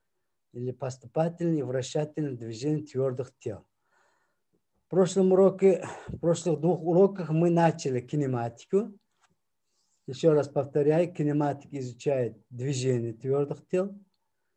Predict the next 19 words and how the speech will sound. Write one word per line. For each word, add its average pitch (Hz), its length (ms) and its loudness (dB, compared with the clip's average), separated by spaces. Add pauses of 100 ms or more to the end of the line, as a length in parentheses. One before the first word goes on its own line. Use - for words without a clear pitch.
(160)
и 131 80 -12
точек, 170 580 0 (680)
и 135 160 0
материальных 139 800 2
точек, 147 400 -4
движение 127 480 -2
материальных 131 720 -4
точек 196 380 0
и 147 120 -8
твердых 139 560 -2
тел 113 260 -4
изучает 104 460 -12 (320)
кинематик. 104 480 -10 (540)
В - 40 -20
прошлом 180 360 2
занятии 180 540 4
мы 196 340 4 (260)
изучили 156 480 4
движение 190 960 4